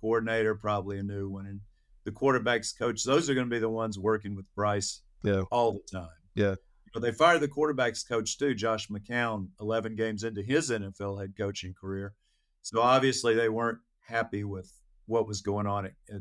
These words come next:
Speaker 1: there. So also Bryce is, will have a, you know, they're all gonna change. I think the,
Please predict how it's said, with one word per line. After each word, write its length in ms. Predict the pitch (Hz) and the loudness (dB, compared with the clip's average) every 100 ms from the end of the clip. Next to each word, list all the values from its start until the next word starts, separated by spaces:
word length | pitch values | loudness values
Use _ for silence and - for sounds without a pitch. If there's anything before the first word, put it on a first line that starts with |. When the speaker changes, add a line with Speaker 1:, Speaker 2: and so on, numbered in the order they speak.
| 95 95 | -8 0
Speaker 1:
there. 340 | 117 113 98 | 2 4 0
So 240 | - 104 110 | -4 0 4
also 300 | 151 - 107 | 4 2 0
Bryce 380 | 107 110 101 | 2 0 -2
is, 100 | 95 | -8
will 260 | 98 110 110 | -6 -4 -2
have 200 | 110 95 | -2 -4
a, 140 | 92 92 _ _ _ _ | -8 -14 _ _ _ _
you 80 | 110 | -2
know, 220 | 123 117 | 2 2
they're 180 | 113 139 | 4 6
all 220 | 131 123 | 8 6
gonna 220 | 110 98 98 | 2 -4 -6
change. 480 | - 95 90 92 | -6 -6 -6 -2
I 100 | 104 | -2
think 260 | 107 120 107 | 0 0 -2
the, 220 | 101 95 | -4 -4